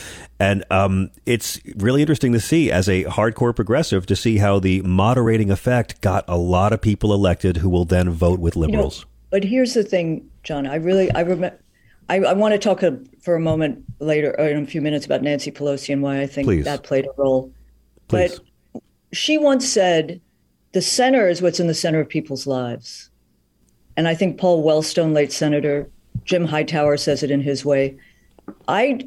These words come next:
Speaker 2: think Maggie, I just watched Maggie Hassan on Rachel Maddow on M S N B C, Decision twenty twenty-two.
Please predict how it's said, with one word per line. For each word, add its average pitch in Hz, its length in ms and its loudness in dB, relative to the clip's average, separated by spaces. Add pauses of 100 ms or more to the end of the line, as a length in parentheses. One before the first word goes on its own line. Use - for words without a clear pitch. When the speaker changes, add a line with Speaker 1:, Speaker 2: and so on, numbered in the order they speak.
(120)
Speaker 2:
think 202 180 2
Maggie, 190 320 2
I 185 140 2
just 277 200 0
watched 196 320 2
Maggie 147 380 0
Hassan 135 480 -2
on 131 300 0
Rachel 151 380 0
Maddow 135 420 0
on 131 180 2
M 143 160 -2
S 139 160 -4
N 139 140 2
B 135 80 0
C, 139 260 -2
Decision 143 720 -2
twenty 151 280 -2
twenty-two. 139 720 -2